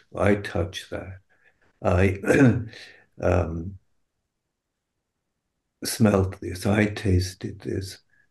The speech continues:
But that pure perception is just the senses sensing, tasting, hearing, touching, listening.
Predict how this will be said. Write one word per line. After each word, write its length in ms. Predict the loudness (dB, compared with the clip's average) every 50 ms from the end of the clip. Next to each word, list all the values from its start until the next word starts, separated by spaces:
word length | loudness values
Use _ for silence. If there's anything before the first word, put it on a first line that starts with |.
| _ -4
But 100 | 2 4
that 300 | 4 4 4 2 -2 -12 -16 _ _ _ -20 -20 _ _ _ _ _
pure 300 | -2 4 8 8 8 8
perception 720 | 6 4 2 2 4 4 4 4 4 2 0 2 4 4 4
is 200 | 4 2 0 0
just 420 | 2 4 4 4 2 -2 -10 -16 -20 _ _ _ _ _ _ _ _ _ _ _ _ _ _ _ _ _ _ _ _ _
the 100 | 0 0
senses 880 | 2 4 4 4 4 4 0 -4 -6 -8 -8 -8 -8 -12 -16 -16 -18 _ _ _ _ _ _ _ _ _ _
sensing, 720 | -4 0 4 4 4 4 2 -2 -6 -8 -12 -12 -14 -14 _ _ _
tasting, 640 | 0 4 6 6 6 4 2 -2 -6 -8 -8 -8 -10
hearing, 640 | -4 0 4 4 6 6 6 4 2 -2 -6 -10 -14 _ _ _ _ _ _ _ _ _ _
touching, 580 | 0 2 2 2 0 -2 -8 -14 -14 -16 -20 -20 _ _ _ -6
listening. 560 | 0 2 2 2 0 -2 -12 -14 -16 -16 -18